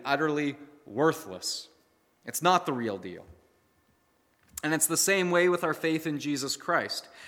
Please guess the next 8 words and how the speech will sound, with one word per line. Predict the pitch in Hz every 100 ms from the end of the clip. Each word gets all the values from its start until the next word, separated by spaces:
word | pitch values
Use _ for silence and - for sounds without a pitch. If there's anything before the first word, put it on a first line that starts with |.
| -
Peter | - 220 220
is | 196 -
saying | 170 151 156 190 - - _ _ _ - -
that | 165 170 - - - - _ _ _ _
in | - 233
these | 240 220
fiery | - 202 220 214 214
trials | 160 - 175 175 165 104 - - -